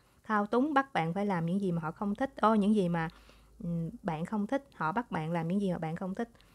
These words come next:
ha, hoặc là họ có những bí mật gì đó, bạn tìm ra được bí mật, ừm, và sẽ có một cái sự, gọi là, ờm, rời khỏi, kiểu vậy. Cho nên là mình thấy là có nhiều crush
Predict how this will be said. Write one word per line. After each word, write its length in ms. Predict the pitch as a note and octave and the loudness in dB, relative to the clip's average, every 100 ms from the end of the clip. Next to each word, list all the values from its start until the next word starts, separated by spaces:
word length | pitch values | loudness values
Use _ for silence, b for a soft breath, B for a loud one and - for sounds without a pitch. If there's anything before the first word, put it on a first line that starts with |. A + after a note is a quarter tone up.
| b - | b -4
ha, 240 | G3 F#3+ | -2 -2
hoặc 160 | E3 - | -4 -6
là 140 | E3 - | -6 -2
họ 160 | D#3+ | -4
có 140 | E3+ A#3 | 0 0
những 180 | F#3+ | 2
bí 120 | G#3+ C4+ | 2 2
mật 220 | F#3+ - | 0 -2
gì 100 | E3 | -2
đó, 140 | F#3 | -2
bạn 160 | G3 E3 | -2 -2
tìm 200 | F3+ E3+ | -2 0
ra 120 | F#3 | 0
được 120 | E3 | 2
bí 140 | G3 A#3 | 2 2
mật, 180 | F3+ - b b b - | 0 -4 b b b -6
ừm, 300 | F3+ E3 E3 | -2 -2 0
và 220 | F3 E3 | 0 0
sẽ 200 | E3 E3 | -2 -4
có 120 | F3 | -2
một 140 | A3+ G3 | 0 0
cái 100 | G#3 | -2
sự, 200 | F#3 D#3 | -2 -2
gọi 160 | D#3+ D#3+ | -2 -2
là, 180 | D#3 E3 - _ - | -4 -8 -16 _ -10
ờm, 460 | E3+ E3+ E3 D#3+ D#3 | -6 -4 -4 -6 -2
rời 180 | E3+ E3+ | -2 -2
khỏi, 300 | D#3 D#3+ B3+ b b b - | -2 -2 -4 b b b -2
kiểu 100 | A#3 | 0
vậy. 160 | F#3 - _ - | 0 -2 _ -6
Cho 60 | G#3 | -2
nên 200 | G#3 G3+ | 0 2
là 80 | F3+ | 2
mình 180 | F3 | 2
thấy 200 | F3 G3+ | 0 0
là 120 | B3 G3+ | 0 0
có 200 | - B3 | 0 4
nhiều 200 | A#3 F3+ | 4 2
crush 420 | F3 E3 A3+ | 0 0 0